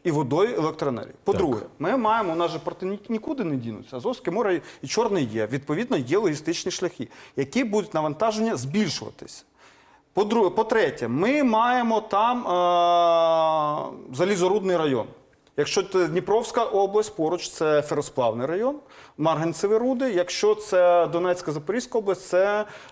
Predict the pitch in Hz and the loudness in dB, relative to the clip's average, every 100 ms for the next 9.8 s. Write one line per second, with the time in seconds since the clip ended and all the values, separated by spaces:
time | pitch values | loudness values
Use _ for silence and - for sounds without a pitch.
0 | - 160 147 151 151 190 247 220 190 165 | 0 0 2 0 0 0 2 4 2 2
1 | 143 170 156 156 139 113 104 101 - - | 0 0 0 0 0 -2 -6 -8 -14 -6
2 | - 73 - - 147 147 180 247 254 196 | -6 -6 -12 -8 -6 0 2 2 0 2
3 | 185 151 160 165 185 240 - 180 - 143 | 0 0 0 0 0 -2 -2 -4 -4 -6
4 | 156 160 - 165 151 147 131 127 240 254 | -6 -2 -2 0 0 -2 -2 0 0 -2
5 | 139 151 220 214 208 220 147 147 135 165 | -2 -2 -2 -2 -2 -2 -4 -2 -2 0
6 | 214 147 170 143 135 147 120 - - - | 0 -2 -2 -2 -2 -4 -6 -8 -18 -20
7 | - - 135 196 240 233 262 - 139 185 | -16 -2 2 2 2 2 0 0 0 -2
8 | 156 175 143 123 120 120 185 277 320 - | 0 -2 0 2 2 0 -2 -2 -2 0
9 | 156 151 135 135 160 208 240 | 2 2 -2 -4 -4 -2 -2